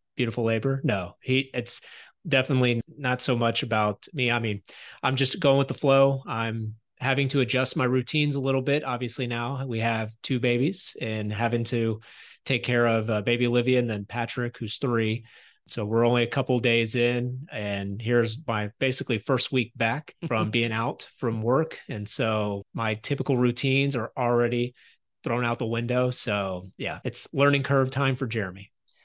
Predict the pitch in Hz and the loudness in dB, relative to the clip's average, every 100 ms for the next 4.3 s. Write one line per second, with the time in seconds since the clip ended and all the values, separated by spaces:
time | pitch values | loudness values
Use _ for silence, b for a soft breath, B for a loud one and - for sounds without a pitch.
0 | b - 160 180 202 175 143 180 156 160 | b -6 -2 0 2 0 0 -2 0 -2
1 | 139 160 233 - 143 - _ _ 160 143 | -2 -4 -6 -6 -12 -16 _ _ -2 -2
2 | 220 233 135 139 127 127 127 135 120 - | -2 -6 -8 -6 -2 2 2 4 4 2
3 | - 82 - 123 131 120 127 127 - 127 | -6 -12 -8 0 2 4 2 2 0 0
4 | 127 123 123 | 2 2 0